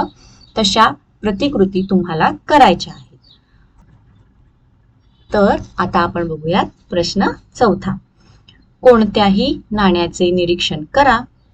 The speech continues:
व त्यावरून खालील बाबींची नोंद करा. तर या ठिकाणी मी एका नाण्याचे निरीक्षण केलं आहे आणि त्यानुसार याची उत्तरं दिलेली आहेत. बघा, पहिला विचारलं आहे नाण्यावरील मजकूर.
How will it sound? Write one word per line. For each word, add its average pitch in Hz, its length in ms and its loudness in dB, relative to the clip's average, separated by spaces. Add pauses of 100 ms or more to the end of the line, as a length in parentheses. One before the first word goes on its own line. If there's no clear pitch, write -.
(280)
व 220 60 -4
त्यावरून 196 680 4 (240)
खालील 214 400 2
बाबींची 180 640 -2 (480)
नोंद 262 360 4
करा. 147 260 -4 (760)
तर 254 60 4
या 247 200 4
ठिकाणी 214 560 -2 (260)
मी 202 200 2
एका 190 240 4
नाण्याचे 170 460 -2
निरीक्षण 170 440 -4
केलं 180 460 2
आहे 220 320 2
आणि 180 200 0 (120)
त्यानुसार 247 460 0
याची 196 320 -2
उत्तरं 190 540 -2
दिलेली 220 380 4
आहेत. - 260 -12 (920)
बघा, 190 220 0
पहिला 254 400 4
विचारलं 208 480 2
आहे 196 260 2
नाण्यावरील 190 720 0 (140)
मजकूर. 196 500 -2